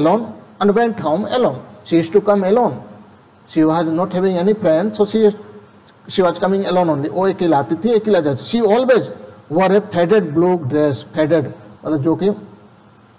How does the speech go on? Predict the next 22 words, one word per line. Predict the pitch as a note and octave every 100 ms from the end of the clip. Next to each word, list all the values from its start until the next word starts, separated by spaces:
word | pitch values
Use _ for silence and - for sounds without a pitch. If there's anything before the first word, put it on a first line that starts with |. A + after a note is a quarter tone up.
| -
ब्लू | C#3 E3+
कलर | F3 D#3+ D3+
का | D3+ D3
ड्रेस | C#3+ E3 E3+
जो | D#3+
फेड | D3+ E3 D#3
हो | D3 C#3
गया | C#3+ C3+
है, | C#3 A3+ - - - -
ऐसा | F3+ F#3
ड्रेस | D#3 D#3+ D3
को | A3
पहनती | G#3 F3+ F3 D3+
थी | - A#3
वो। | F#3+ A#2+ - - - - _ _ _ _ _ _ D3
That | A3 D#3+
did | G#3+ G#3+
not | B3+ - -
hang | F#3 G3 F#3+ F#3 - - _ - _ -
right, | E3 D#3 A#2 - - - _ _ _ - _ _ _
जैसा | D#3 E3+
कि | F3+